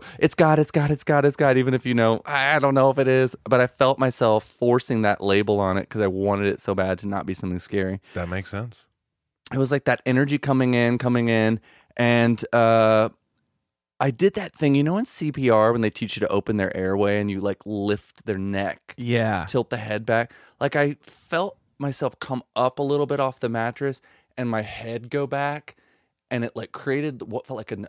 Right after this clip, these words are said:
Speaker 1: opening. And I
Speaker 3: Weird.
Speaker 1: felt this, and I, by the way, I was electrocuted as a child, which explains a lot. Um,
Speaker 3: <laughs> Wait.
Speaker 1: there was a, one of
Speaker 2: Sidebar.
Speaker 1: those, one of those,
Speaker 3: <laughs> Put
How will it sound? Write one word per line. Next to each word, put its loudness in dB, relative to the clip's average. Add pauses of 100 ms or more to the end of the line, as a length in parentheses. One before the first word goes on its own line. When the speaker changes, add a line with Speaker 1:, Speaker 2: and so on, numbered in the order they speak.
(140)
Speaker 1:
opening. -4 (560)
And 2
I -6
Speaker 3:
Weird. -4
Speaker 1:
felt 0
this, -2 (840)
and 2
I, 4
by 4
the 4
way, 6
I 4
was -2
electrocuted -4
as -2
a -12
child, -2 (160)
which -8
explains -4
a -4
lot. -4 (640)
Um, 6
Speaker 3:
<laughs> -6
Wait. 0 (220)
Speaker 1:
there 4
was 4
a, 4
one -4
of -
Speaker 2:
Sidebar. 4
Speaker 1:
those, 2 (320)
one 4
of 4
those, -4
Speaker 3:
<laughs> -20
Put -4